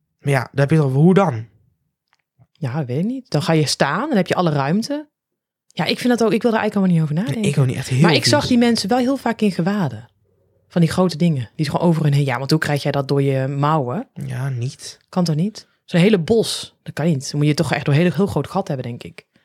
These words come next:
Speaker 2: moet je ook niet in de winter ergens wonen. Dan moet je
Speaker 1: Nee.
Speaker 2: echt alleen maar warme landen nemen,
Speaker 1: Ja.
Speaker 2: deze mensen. Daar heb ik
Speaker 1: Ah,
Speaker 2: eigenlijk niet naar gekeken.
Speaker 1: Curaçao of zo?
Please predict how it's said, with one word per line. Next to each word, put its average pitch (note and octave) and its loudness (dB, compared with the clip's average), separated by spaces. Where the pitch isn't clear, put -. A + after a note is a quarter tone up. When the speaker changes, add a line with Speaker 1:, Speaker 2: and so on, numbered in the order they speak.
Speaker 2:
moet F3 4
je F3 6
ook A#3 2
niet F4 0
in E4+ 2
de C#4+ 0
winter C4+ 0
ergens B2 -6
wonen. A#2 -12
Dan - -16
moet D3 2
je - 6
Speaker 1:
Nee. - 4
Speaker 2:
echt - 2
alleen C4 4
maar A3+ 4
warme D3 0
landen C4 0
nemen, D4+ 2
Speaker 1:
Ja. A#3+ 2
Speaker 2:
deze G3+ 2
mensen. E3 -2
Daar - -16
heb D4+ 4
ik D4+ 2
Speaker 1:
Ah, B3 0
Speaker 2:
eigenlijk B3+ 0
niet D4 2
naar A#3 -2
gekeken. D#3 0
Speaker 1:
Curaçao - -2
of B2+ -8
zo? - -12